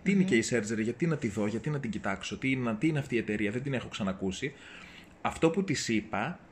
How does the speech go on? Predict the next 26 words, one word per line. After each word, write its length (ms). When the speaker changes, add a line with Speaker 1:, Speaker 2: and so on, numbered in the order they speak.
Speaker 1:
έχοντας 720
γνώση 520
του 120
τι 160
είναι 140
η 100
gay 140
surgery, 300
είναι 280
ότι 300
Speaker 2:
Μμμ. 80
Speaker 1:
οποιαδήποτε 480
εταιρεία 640
μπορεί 200
να 100
την 160
δουλέψει 640
οποιαδήποτε 440
αισθητικός. 640
Την 160
gay 160
surgery 560
μπορεί 200
να 120
τη 80
δουλέψει 480